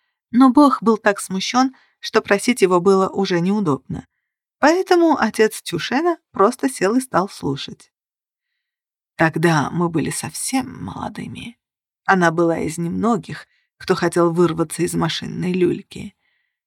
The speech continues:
Она организовала большую исследовательскую экспедицию, чтобы добраться до края Вселенной.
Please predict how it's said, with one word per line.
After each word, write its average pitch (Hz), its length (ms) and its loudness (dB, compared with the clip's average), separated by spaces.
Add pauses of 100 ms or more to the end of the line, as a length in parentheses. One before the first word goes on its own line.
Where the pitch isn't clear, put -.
Она 170 300 4
организовала 160 720 0
большую 208 760 -2
исследовательскую - 840 -6
экспедицию, - 840 -4
чтобы - 280 -8
добраться - 480 -8
до - 120 -8
края - 360 -10
Вселенной. 208 880 -16